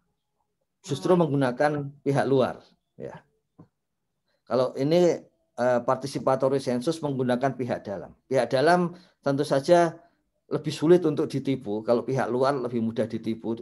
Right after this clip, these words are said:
Speaker 1: karena kan ini kan wawancara, ya. Orang bisa menipu di dalam wawancara selama satu jam, kan menipu satu jam,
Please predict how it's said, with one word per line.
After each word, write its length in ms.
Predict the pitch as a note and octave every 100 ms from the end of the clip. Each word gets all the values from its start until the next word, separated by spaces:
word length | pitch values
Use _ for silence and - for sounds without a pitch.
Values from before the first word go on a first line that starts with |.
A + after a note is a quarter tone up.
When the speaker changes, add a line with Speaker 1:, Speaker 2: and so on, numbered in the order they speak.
| - _ _ _
Speaker 1:
karena 240 | A2+ B2+
kan 240 | C#3 D3
ini 240 | - B2+ D3
kan 160 | C#3+
wawancara, 880 | C#3+ B2+ C3+ C3+ C3+ F#2+ C3 G2+ B1+ - _
ya. 240 | C#2 D#2+ A2
Orang 320 | G#2 A#2+ B2+
bisa 480 | B2 A#2 A#2+ A2+ F#2+ _ _
menipu 400 | A#2 B2 A#2+ C3+ C#3 -
di 80 | A#2+
dalam 480 | A#2 A2+ A#2+ A2+ - _ _ _
wawancara 800 | A2+ A#2+ A#2+ B2 A2+ B2 A#2+ A#2
selama 400 | A#2+ A2 A2+ A2+
satu 320 | A2+ A#2 A2+
jam, 240 | - A#2
kan 160 | A2+ A#2+
menipu 320 | A#2+ A#2+ A2+
satu 240 | A#2+ A#2 A#2
jam, 400 | A#2 B2 A2+